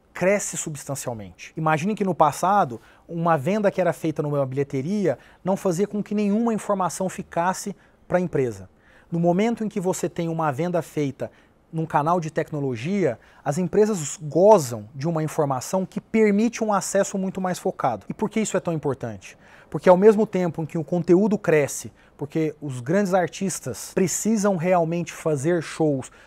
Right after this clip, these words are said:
pra poder gerar a receita que cada um precisa, você tem então um aumento de oferta muito grande, o que faz com que achar a pessoa certa no momento certo se torne essencial pra que a decisão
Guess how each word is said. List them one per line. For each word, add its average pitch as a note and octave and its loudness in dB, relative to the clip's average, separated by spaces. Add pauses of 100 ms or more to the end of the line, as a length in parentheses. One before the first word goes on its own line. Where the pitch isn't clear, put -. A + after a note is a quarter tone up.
(100)
pra D#3+ 0
poder D3+ -2
gerar D3+ 2
a F3 4
receita C#3+ -4 (200)
que - -14
cada C#3 0
um C#3 -4
precisa, C3 -4 (340)
você D#3+ 0
tem A3+ 4
então F#3 4
um F3+ 2
aumento F#3+ 2
de D#3 -2
oferta D#3 4
muito C#3+ -4
grande, D#3 0 (320)
o E3+ -6
que F#3 -6
faz G#3 4
com G#3 -4
que F#3+ -2 (220)
achar G#3+ 2
a A3+ 6
pessoa F#3 2
certa D3+ 0 (260)
no F3 2
momento F3+ 2
certo F#3 2 (180)
se - -8
torne G3 4 (180)
essencial G#3 4 (260)
pra F3 2
que - 0
a F#3 6
decisão F3+ 0